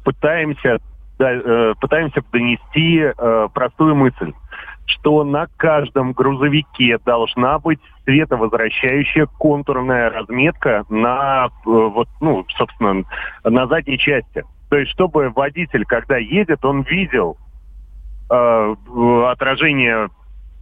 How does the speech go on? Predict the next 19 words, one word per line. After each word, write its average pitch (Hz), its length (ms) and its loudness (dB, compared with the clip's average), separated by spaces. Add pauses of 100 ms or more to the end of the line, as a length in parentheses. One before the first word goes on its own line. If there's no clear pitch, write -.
(140)
этой 123 420 0
световозвращающей 123 880 0
разметки 139 560 0
и 127 720 0
мог 156 200 -4
бы 151 80 0
предпринять 127 560 -4
какие-то 127 440 -2
действия. 123 500 -4 (600)
Но, 160 540 2 (100)
э, 127 400 2
почему-то 151 540 2
этот 135 260 -4
вопрос, 151 500 0 (200)
э, 120 280 4
висит 120 420 0
уже 139 240 2
много-много 135 720 0
лет 151 320 2